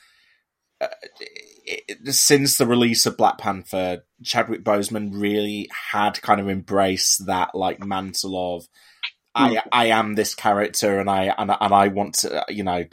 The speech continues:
Speaker 1: I want to stand for what it, what he stands for, and vice versa." And,
Speaker 2: Mm.
Speaker 1: um, yeah, it felt respectful. And again, I thought, I thought that, like, the whole, the tease at the end of, like, who's the next Black Panther,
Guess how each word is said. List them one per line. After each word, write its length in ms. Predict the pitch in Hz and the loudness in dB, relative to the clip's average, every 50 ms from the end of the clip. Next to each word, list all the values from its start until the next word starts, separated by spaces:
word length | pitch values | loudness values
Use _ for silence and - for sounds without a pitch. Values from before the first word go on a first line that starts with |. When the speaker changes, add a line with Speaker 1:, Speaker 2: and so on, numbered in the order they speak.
| _ - | _ 2
Speaker 1:
I 200 | 92 98 101 98 | 4 4 4 2
want 240 | 92 98 98 85 - | 0 -4 -4 -2 0
to 40 | |
stand 400 | - - - 104 95 95 92 - | 2 2 2 2 2 0 -2 -2
for 240 | - 107 95 92 92 | -2 0 0 2 2
what 160 | 92 - - | 2 2 2
it, 140 | 104 107 104 - | 2 0 0 0
what 280 | 110 101 92 - - | -2 -2 -2 -2 0
he 140 | 107 110 104 | -2 -2 0
stands 340 | - - 107 104 101 98 - | 0 2 2 2 0 0 -2
for, 200 | - 107 101 92 | 0 0 0 0
and 100 | 90 85 | 0 0
vice 240 | 95 92 90 - - | 0 0 0 0 0
versa." 480 | 113 113 113 107 - - 113 107 98 - | 2 2 2 2 0 0 0 0 2 0
And, 300 | 101 101 127 123 120 120 - _ _ - - - _ _ _ _ _ _ _ _ _ - | 0 0 0 0 0 -2 -6 _ _ -20 -20 -20 _ _ _ _ _ _ _ _ _ 6
Speaker 2:
Mm. 40 | 131 | 8
Speaker 1:
um, 480 | 135 131 127 127 127 131 131 127 - _ _ _ _ _ _ _ _ _ _ _ _ _ _ _ _ _ _ _ _ _ - | 10 10 10 8 6 2 -4 -8 -10 _ _ _ _ _ _ _ _ _ _ _ _ _ _ _ _ _ _ _ _ _ -14
yeah, 240 | 131 139 170 180 - - | -2 2 4 4 6 6
it 180 | 147 143 - | 4 2 2
felt 260 | - 160 143 143 131 | 4 4 6 6 4
respectful. 1000 | 131 131 - - - 117 107 - - - - - - 107 104 101 98 101 107 - _ _ _ - _ _ - | 2 -2 -2 2 4 4 4 2 0 -10 -10 -8 -4 -4 -2 -2 -2 -4 -6 -8 _ _ _ -20 _ _ 2
And 260 | 135 135 135 139 131 - 143 | 4 4 4 4 0 -2 -4
again, 400 | 139 120 151 147 156 185 190 180 | -4 0 2 2 4 4 2 0
I 60 | 143 | -2
thought, 220 | - 147 131 - | -2 -2 -2 -2
I 40 | 120 | -4
thought 300 | - - - 131 120 - | -6 -4 -2 -2 -2 0
that, 240 | 123 110 - - - | -2 -4 -4 -2 0
like, 260 | 117 117 107 - - | 0 0 0 0 0
the 120 | - 117 | -2 -2
whole, 360 | - - 139 135 131 127 113 - | 2 4 6 6 6 6 4 0
the 100 | - - | -4 -4
tease 380 | - - 151 147 151 143 147 | -2 2 2 4 4 4 2
at 80 | - - | 0 2
the 120 | 123 123 | 4 4
end 180 | 123 131 131 117 | 4 4 4 0
of, 100 | 104 104 | 0 2
like, 180 | 98 95 - - | 2 2 2 0
who's 400 | 120 127 131 131 131 120 - - | 0 2 4 4 4 4 4 2
the 100 | 120 110 | 2 0
next 240 | 110 107 - - - | 0 0 -2 -2 0
Black 220 | - 90 - - | 0 0 0 0
Panther, 580 | - 120 123 120 113 110 - - 85 73 71 | -2 -2 -2 -2 -4 -10 -10 -8 -6 -6 -6